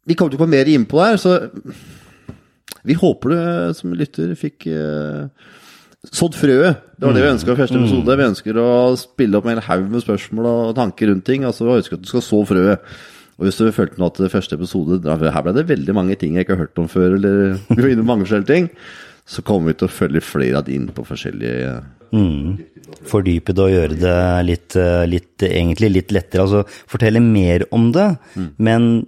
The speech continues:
Speaker 2: fortelle mer om det så dere faktisk får mer kunnskap og innsikt, og da blir det lettere for dere å forstå mer av det senere.
Speaker 1: Veldig bra.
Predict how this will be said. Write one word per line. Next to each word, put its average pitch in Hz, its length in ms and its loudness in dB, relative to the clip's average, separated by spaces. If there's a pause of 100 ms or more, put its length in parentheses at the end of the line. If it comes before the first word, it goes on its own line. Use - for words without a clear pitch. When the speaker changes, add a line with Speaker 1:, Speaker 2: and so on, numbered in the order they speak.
Speaker 2:
fortelle 113 400 -2
mer 92 360 4
om 95 120 2
det 113 140 2
så 95 400 0
dere 98 160 0
faktisk 90 400 -6
får 101 260 0 (540)
mer 98 220 2
kunnskap 85 440 -2
og 104 60 4
innsikt, - 380 0 (360)
og 147 200 0
da 98 180 2
blir 113 160 0
det 135 240 0
lettere 85 340 -2
for 67 120 -4
dere 92 180 -4
å 87 180 -2
forstå 76 300 -4
mer 71 160 -2
av - 80 -6
det - 140 -6
senere. - 280 -6 (640)
Speaker 1:
Veldig 53 320 -4
bra. 53 220 -4